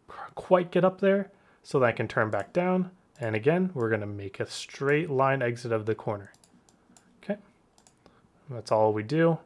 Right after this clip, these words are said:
Full throttle early as we unload the wheel, might get a little loose, so we have to modulate a little bit, but it didn't seem too uncomfortable.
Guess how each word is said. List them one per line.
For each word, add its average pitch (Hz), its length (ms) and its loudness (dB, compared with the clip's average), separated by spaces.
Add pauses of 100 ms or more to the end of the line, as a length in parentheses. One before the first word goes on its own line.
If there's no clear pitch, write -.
(240)
Full - 260 6
throttle 123 520 8
early 151 400 6
as 127 240 -2
we 123 100 2
unload 117 320 2
the 117 80 -2
wheel, 156 320 4
might 110 160 -2
get 113 140 -4
a - 20 0
little 110 220 2
loose, 156 240 -2
so - 120 -10
we 110 120 -6
have - 140 -8
to - 60 -8
modulate 135 520 0
a 131 40 -2
little 127 200 0
bit, 123 340 -2 (500)
but 147 140 2
it 139 120 -2
didn't 120 200 0
seem 101 380 -6 (100)
too - 180 -2
uncomfortable. 104 600 -4